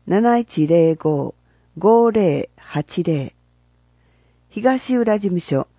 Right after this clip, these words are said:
七四の四一零一、アイピー電話零五零七一零五五零五零。各課の電話番号も掲載されていますが、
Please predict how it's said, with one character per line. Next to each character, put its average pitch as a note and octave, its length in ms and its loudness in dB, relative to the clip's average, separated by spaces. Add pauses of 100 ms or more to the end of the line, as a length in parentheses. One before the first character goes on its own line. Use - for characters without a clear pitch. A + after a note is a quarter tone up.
(300)
七 G#3+ 300 4
四 G#3 300 2
の C#3+ 240 -2 (300)
四 A3+ 300 2
一 A3 540 -4
零 E3+ 320 -2
一、 - 440 -10 (640)
ア G3 120 0
イ A3 80 0
ピ G3+ 220 -4
ー - 20 -6
電 F3 280 0
話 C#3 200 -4 (260)
零 A3 300 2
五 F#3+ 320 0
零 D3 320 -4 (400)
七 A3 300 2
一 A3 280 -4
零 D#3+ 260 2
五 C#3 380 -2 (440)
五 A#3 300 4
零 F#3+ 440 0 (140)
五 D#3 320 -4
零。 C#3+ 300 -8 (1300)
各 A#3+ 300 -4
課 - 180 -2
の E3 300 0
電 A#3 220 0
話 A#3+ 140 0
番 A#3 240 0
号 E3+ 180 2
も D3 260 -2
掲 F#3+ 160 -2
載 G3 220 -4
さ G3 160 -6
れ F#3+ 80 -4
て F3+ 160 -4
い F3+ 60 -2
ま F3 140 -4
す - 160 -10
が、 C#3 200 -6